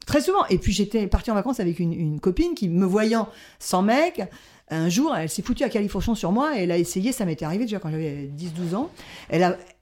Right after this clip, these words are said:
elle a, elle, elle a essayé de m'embrasser et, et je me souviens, je l'avais, je, elle a essayé une fois, deux fois, donc, euh, je, elle rigolait, mais elle le faisait. Puis à la troisième fois, je lui ai,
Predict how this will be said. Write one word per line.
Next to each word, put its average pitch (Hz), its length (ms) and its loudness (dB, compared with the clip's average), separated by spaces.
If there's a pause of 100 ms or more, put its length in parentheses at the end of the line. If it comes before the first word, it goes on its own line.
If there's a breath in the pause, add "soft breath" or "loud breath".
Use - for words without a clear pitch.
elle 208 160 6
a, 220 200 2
elle, 190 200 2
elle 202 140 6
a 214 80 6
essayé 269 320 2
de 294 40 0
m'embrasser 196 340 2
et, 202 400 0
et 165 40 2
je 180 80 4
me 190 60 2
souviens, 294 300 0
je 202 60 0
l'avais, 175 220 -2 (360 loud breath)
je, 156 280 -2
elle 175 140 4
a 220 40 2
essayé 269 200 0
une 359 60 0
fois, 208 260 2
deux 208 140 2
fois, 226 280 2
donc, 147 200 -6
euh, 123 140 -8
je, 151 120 -12 (180)
elle 165 100 0
rigolait, 262 520 6
mais 170 80 0
elle 170 120 2
le 196 100 4
faisait. 214 260 2 (340 loud breath)
Puis - 120 -2
à 139 200 -10
la 147 60 -10
troisième 208 380 -2
fois, 339 280 2
je 165 160 -8
lui 160 140 -6
ai, 156 60 -6